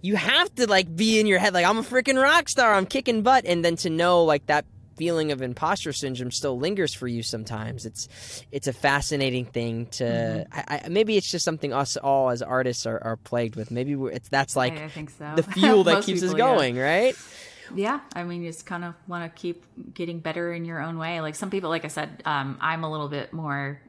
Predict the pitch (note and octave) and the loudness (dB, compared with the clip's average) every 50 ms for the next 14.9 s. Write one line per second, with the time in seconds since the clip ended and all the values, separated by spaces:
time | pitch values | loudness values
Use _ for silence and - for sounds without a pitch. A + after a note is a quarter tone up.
0 | A#3+ F3+ A3+ G3+ E3 D#3+ E3+ F3+ E3+ D3+ D3 D3 D3+ C#3+ C#3+ C#3 C#3 - D3 D3 | -10 -6 -2 -2 -2 -2 -2 -2 -4 -4 -4 -4 -2 -2 -2 -2 -4 -6 -8 -8
1 | C#3+ C#3+ C#3+ D#3 D#3 D3+ - - D3 D3 D3 D#3 C#3 C#3 C#3+ C#3 C#3 C#3 C3+ C3+ | -8 -8 -8 -10 -10 -10 -10 -10 -10 -10 -10 -12 -12 -10 -10 -8 -8 -8 -8 -10
2 | C3+ - - D3+ D3 D3 C#3+ C#3+ C#3 C#3 C3+ C3+ C3 C3+ C3 C3 B2+ C3 - C3+ | -12 -14 -16 -14 -12 -10 -10 -10 -10 -10 -8 -8 -6 -6 -6 -8 -10 -10 -10 -10
3 | B2+ B2+ C3 - - _ _ _ _ _ _ _ _ _ _ _ _ _ _ _ | -10 -10 -12 -16 -20 _ _ _ _ _ _ _ _ _ _ _ _ _ _ _
4 | _ _ - - D3+ D3 C3+ B2+ B2+ C3 C#3+ C3+ C#3 - - - C#3 - - _ | _ _ -12 -8 -6 -6 -6 -6 -8 -8 -10 -12 -12 -12 -10 -12 -12 -14 -16 _
5 | _ _ _ _ _ _ _ D#3 C#3 - - - - - - C#3 C3 B2+ C3 C3+ | _ _ _ _ _ _ _ -14 -14 -14 -14 -14 -12 -12 -10 -10 -10 -10 -10 -10
6 | C#3+ C#3 C3+ C3+ C3 B2+ B2+ C3+ C3+ - - C3+ C3+ B2+ B2+ B2+ - _ - _ | -10 -10 -8 -8 -8 -8 -8 -10 -10 -10 -10 -10 -8 -10 -10 -12 -16 _ -20 _
7 | B2+ - C#3 C3+ - - - - - _ _ - - D#3 C#3 - D3 C#3+ C3 - | -18 -14 -14 -12 -14 -14 -16 -18 -20 _ _ -18 -14 -12 -12 -10 -10 -8 -6 -6
8 | - - - C#3 C3+ C3+ C3+ - C#3 C#3 C#3 C3+ C3 A#2+ A#2 A2 G#2 G2+ F#2+ F#2+ | -6 -4 -4 -6 -6 -6 -4 -4 -2 -2 -2 -4 -4 -6 -6 -8 -8 -10 -12 -14
9 | - _ - - E3 D3+ C#3 C3+ C3 C3 C3+ C3+ - - - - C#3+ - D3 C#3+ | -18 _ -14 -12 -10 -8 -8 -8 -8 -8 -8 -10 -10 -12 -16 -18 -14 -10 -8 -8
10 | C#3+ C#3 C#3 C#3+ C#3 C#3 C#3 C3+ C#3 C#3+ C#3+ D3 D3+ D3 D3 D3+ D3 - D3+ C#3+ | -8 -8 -10 -10 -8 -6 -6 -8 -8 -10 -10 -8 -8 -6 -6 -8 -10 -10 -10 -8
11 | C#3+ C#3 C#3 C#3 C#3 C3+ - B2+ C3+ B2+ B2+ B2+ C3 C#3 D#3 - _ _ _ _ | -8 -8 -8 -8 -8 -10 -10 -10 -8 -8 -8 -10 -10 -12 -12 -14 _ _ _ _
12 | - - D3 D#3+ D3+ - D3+ C#3+ C#3+ C#3 C#3 C#3 C#3 C#3 C3 - - C#3 C3 C3+ | -14 -10 -8 -8 -8 -6 -6 -6 -6 -6 -8 -10 -10 -10 -10 -10 -10 -10 -10 -10
13 | C3+ C3+ - C#3 C#3+ C3+ - C#3+ C#3 C3+ C3 C3 C3 C3 C3+ - - C#3 C3 C3 | -10 -10 -10 -10 -12 -10 -10 -10 -10 -10 -10 -12 -12 -10 -12 -10 -10 -8 -8 -8
14 | C3 - - - - - - - _ - C3 B2+ A#2 A2 - - - D3+ | -10 -10 -10 -10 -10 -10 -14 -16 _ -14 -12 -12 -12 -12 -14 -12 -12 -12